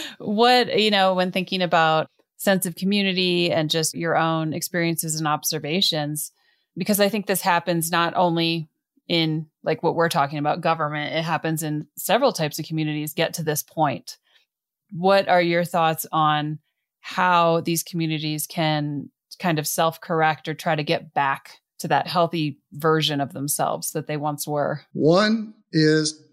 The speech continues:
Speaker 2: to agree that there's no right answer. There are a bunch of right answers, and the right answer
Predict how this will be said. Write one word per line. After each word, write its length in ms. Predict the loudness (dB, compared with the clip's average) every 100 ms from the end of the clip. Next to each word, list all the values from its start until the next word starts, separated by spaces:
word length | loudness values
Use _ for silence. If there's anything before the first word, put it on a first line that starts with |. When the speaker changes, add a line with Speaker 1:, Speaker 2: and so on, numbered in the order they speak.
| 0
Speaker 2:
to 200 | 6 6
agree 600 | 4 0 0 -2 -4 -12 _ _ _ _ _
that 280 | 0 2 4
there's 440 | 4 4 2 -2 -8 -4
no 800 | 2 6 6 6 2 -4 -10 _ _ -2
right 320 | 2 4 2
answer. 680 | 0 -2 -2 -4 -8 -12 -20 _ _ _ _ _ _ _ _ 2
There 140 | 6
are 80 | 6
a 80 | 6
bunch 240 | 4 4
of 80 | 4
right 320 | 4 4 4
answers, 800 | 2 0 -2 -4 -6 -8 -16 -20 _ _ _ _ _ _ _ _ 2
and 460 | 4 6 4 0 -2
the 180 | 2
right 300 | 6 6 6
answer 640 | 4 4 2 0 -2 -4